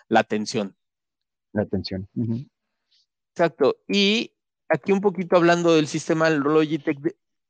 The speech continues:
Speaker 1: Rally, y este es un sistema mucho más robusto, donde en las clases híbridas se va,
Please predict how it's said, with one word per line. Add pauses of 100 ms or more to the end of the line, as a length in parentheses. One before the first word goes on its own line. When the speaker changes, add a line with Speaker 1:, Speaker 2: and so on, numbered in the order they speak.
(120)
Speaker 1:
Rally, (760)
y
este
es
un
sistema
mucho
más
robusto, (400)
donde (120)
en
las
clases
híbridas
se
va,